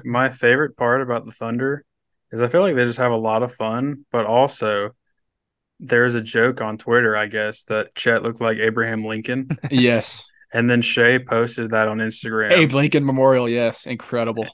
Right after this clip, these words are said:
Speaker 1: I mean,
Speaker 2: He does look
Speaker 1: talk
Speaker 2: like
Speaker 1: ab-
Speaker 2: Abe Lincoln.
Speaker 1: That's awesome.
Speaker 2: It is. J-Dub, uh, I listened to, he was on with, uh, J J Redick, and he said that they spend a lot of time at each other's houses because there's not a lot to do in Oklahoma City.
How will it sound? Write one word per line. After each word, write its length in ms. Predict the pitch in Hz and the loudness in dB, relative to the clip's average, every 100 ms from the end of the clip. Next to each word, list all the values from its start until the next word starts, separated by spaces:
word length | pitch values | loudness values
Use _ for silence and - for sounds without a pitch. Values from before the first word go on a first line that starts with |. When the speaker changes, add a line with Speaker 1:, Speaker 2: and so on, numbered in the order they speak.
| - | -4
Speaker 1:
I 140 | 120 | -2
mean, 180 | 117 110 | 0 2
Speaker 2:
He 80 | 139 | 4
does 260 | 135 135 127 | 6 4 6
look 80 | 135 | 4
Speaker 1:
talk 40 | |
Speaker 2:
like 80 | 123 | 4
Speaker 1:
ab- 80 | 120 | 0
Speaker 2:
Abe 160 | 113 101 | -2 -4
Lincoln. 320 | - 135 - _ _ _ _ _ _ | -10 -10 -12 _ _ _ _ _ _
Speaker 1:
That's 340 | - 120 117 - | -2 -2 -2 -2
awesome. 580 | 110 107 - 107 113 - _ _ _ _ _ | 0 0 -4 -10 -14 -16 _ _ _ _ _
Speaker 2:
It 160 | 139 117 | -2 0
is. 200 | 110 - - - - | -2 -4 -14 -10 -2
J-Dub, 720 | 131 139 156 127 113 117 110 - | 6 8 8 8 6 0 -2 -2
uh, 40 | 135 | 0
I 240 | 117 110 | 2 4
listened 300 | 135 143 - | 4 2 -4
to, 40 | 139 | -2
he 80 | 143 | 0
was 120 | 131 | 0
on 320 | 117 117 110 | -2 -6 -8
with, 260 | 113 110 - | -6 -6 -4
uh, 160 | 113 107 | -4 -2
J 180 | 123 117 | -2 0
J 100 | 233 | 0
Redick, 320 | 131 120 - - _ _ _ | 0 -4 -6 -16 _ _ _
and 80 | 131 | 0
he 80 | 123 | 2
said 300 | - 131 117 | 4 4 4
that 160 | 110 92 | 2 4
they 300 | 117 117 117 | 4 4 0
spend 320 | - 139 120 | -4 -2 -2
a 40 | |
lot 240 | 113 113 117 | 0 -2 -4
of 80 | - _ _ | -10 _ _
time 440 | - 117 117 117 117 | -6 -4 -2 -4 -6
at 160 | 120 117 | -6 -4
each 140 | 117 | -2
other's 220 | 117 - - | -2 -2 0
houses 400 | 120 123 147 139 | 0 2 -2 -2
because 240 | 143 151 | -2 0
there's 140 | 147 | 0
not 140 | 147 147 | 2 2
a 40 | |
lot 180 | 151 151 | 2 0
to 60 | - | -4
do 200 | 160 165 | -2 0
in 300 | 160 165 160 | 0 -2 -4
Oklahoma 320 | 165 170 175 | -4 -4 -4
City. 320 | 190 185 190 | -2 -2 -4